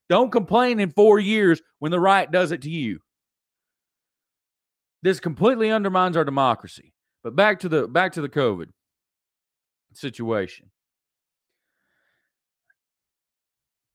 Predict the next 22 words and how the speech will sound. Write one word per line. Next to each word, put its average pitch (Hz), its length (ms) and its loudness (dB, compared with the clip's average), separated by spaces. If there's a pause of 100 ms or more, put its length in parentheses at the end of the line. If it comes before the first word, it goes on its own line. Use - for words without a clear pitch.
(180)
Ticketmaster 180 720 0
is 123 140 -4
going 170 360 -4
to 147 180 -2
refuse 135 840 -2
you 139 260 -2
entry 135 600 -6 (240)
into 139 680 -2 (540)
venues 151 760 -4 (880)
if 143 180 -4
you 165 120 -6
don't 143 460 0
have 139 320 -2
the 151 80 -6
covid 131 460 0
vaccine. 117 760 -4 (320)
I'm 226 220 2
not 285 320 4
taking 202 380 2
a 139 80 0
covid 165 400 0
vaccine. 98 640 -6